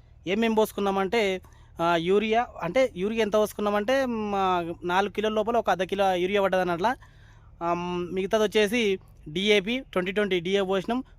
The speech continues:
భూ ఔషధు, భూ ఔషధ్, అదేవిధంగా గ్రో ప్లస్ అనేది పొటాష్. ఈ విధంగా మూ-, నాలుగు మిక్సింగ్ చేసుకొని ఈ చెట్లకైతే పోసుకోవడం జరిగింది ఫ్రెండ్స్.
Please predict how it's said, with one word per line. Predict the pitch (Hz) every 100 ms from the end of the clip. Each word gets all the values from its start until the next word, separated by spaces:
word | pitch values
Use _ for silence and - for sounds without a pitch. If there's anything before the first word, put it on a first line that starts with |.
| -
భూ | 156 202
ఔషధు, | 202 185 202 240 277 _ - - - - - - - - 165
భూ | 196 208
ఔషధ్, | 208 214
అదేవిధంగా | 196 208 202 220 208
గ్రో | 165 196
ప్లస్ | 190 190
అనేది | 190 196 240 202 185 - - - -
పొటాష్. | 208 220 - - - - - -
ఈ | 208
విధంగా | 214 220 226
మూ-, | 190 202
నాలుగు | 185 185 208
మిక్సింగ్ | 214 190 - 196
చేసుకొని | 202 - 220 254 214 196 - - - -
ఈ | 196 190
చెట్లకైతే | 190 190 196 185
పోసుకోవడం | 190 - 202 190
జరిగింది | 190 202
ఫ్రెండ్స్. | 190 254